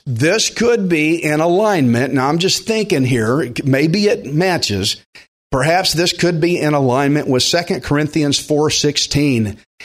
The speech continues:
"Even though our outward man is perishing, yet the inward man is being renewed day by day."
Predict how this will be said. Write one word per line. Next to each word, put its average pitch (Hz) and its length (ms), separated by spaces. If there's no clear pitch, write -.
"Even 208 380
though 202 220
our 143 280
outward 170 440
man 170 340
is 135 300
perishing, 143 920
yet 147 340
the 113 260
inward 226 600
man 117 400
is 131 260
being 127 340
renewed 120 720
day 139 480
by 123 280
day." 104 400